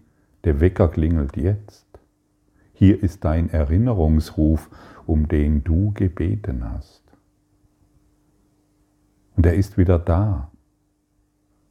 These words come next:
Und er erklingt wieder in deinem Geist. Und jetzt lass diesen,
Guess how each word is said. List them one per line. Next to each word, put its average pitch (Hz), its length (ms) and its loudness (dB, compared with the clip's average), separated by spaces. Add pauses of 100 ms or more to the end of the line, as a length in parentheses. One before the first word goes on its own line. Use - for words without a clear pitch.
(140)
Und 85 120 6
er 80 100 2
erklingt 87 540 0
wieder 107 340 2
in 78 220 0
deinem 78 460 0
Geist. 87 600 -6 (1300)
Und 78 100 2
jetzt 82 300 2
lass 82 220 -2
diesen, 82 420 2